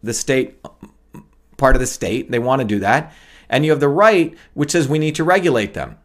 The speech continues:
And I've been saying the only prudent solution is we need a Digital Rights Act, and the Postal Service needs to create the commons. That's what they need to do, okay? And I'm not sure. I've shared this with the Trump administration, with a number of people. They should call me 'cause I know how to set it up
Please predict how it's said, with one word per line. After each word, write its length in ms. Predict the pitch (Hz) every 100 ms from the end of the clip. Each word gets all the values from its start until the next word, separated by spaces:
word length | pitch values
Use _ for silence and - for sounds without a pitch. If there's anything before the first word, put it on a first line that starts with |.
| _ - -
And 140 | - 147
I've 240 | 165 208
been 140 | 220 208
saying 560 | - 131 131 135 139 - _ -
the 140 | 131
only 340 | 151 175 185 202
prudent 380 | - 156 156
solution 540 | 156 131 120 117 123 120
is 180 | 123 107
we 60 | 123
need 160 | 127
a 60 | 113
Digital 300 | 131 160 180
Rights 300 | 143 131 -
Act, 180 | 127 -
and 100 | 107
the 60 |
Postal 440 | 98 - 214 - 202
Service 460 | - 156 151 151 - - -
needs 220 | 165 -
to 80 | -
create 640 | - 135 147 147 - -
the 80 | 113
commons. 640 | - 110 92 - - - _ _ _ -
That's 240 | - 202 208
what 120 | 208
they 100 | 180
need 200 | 165 160
to 80 | 131
do, 300 | 139 95 - - -
okay? 420 | 110 165 208 208 - - - -
And 180 | 139
I'm 100 | 151
not 180 | 170 190
sure. 560 | - - 156 175 185 - -
I've 200 | - 139
shared 300 | - 170 170
this 120 | 165 165
with 100 | 143
the 80 |
Trump 280 | 143 156 151
administration, 560 | 147 143 139 143 143 156
with 100 | 131
a 60 |
number 260 | 123 139 151
of 100 | 147
people. 280 | 123 127 147
They 100 | 123
should 160 | 127
call 200 | - 139
me 120 | 156 127
'cause 120 | 120
I 80 | 131
know 120 | 139
how 120 | 139
to 100 | 127
set 260 | - 139 143
it 100 | 120
up 320 | 127 -